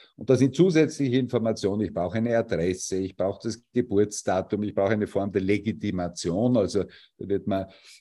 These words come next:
irgendeine Seite eines Reisepasses oder Personalausweises hochladen müssen.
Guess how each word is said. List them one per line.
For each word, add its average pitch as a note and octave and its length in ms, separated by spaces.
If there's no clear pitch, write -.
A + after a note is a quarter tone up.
irgendeine G2 380
Seite G2 320
eines F#2+ 220
Reisepasses A2 840
oder G2 140
Personalausweises A2+ 1300
hochladen G#2+ 460
müssen. F#2+ 200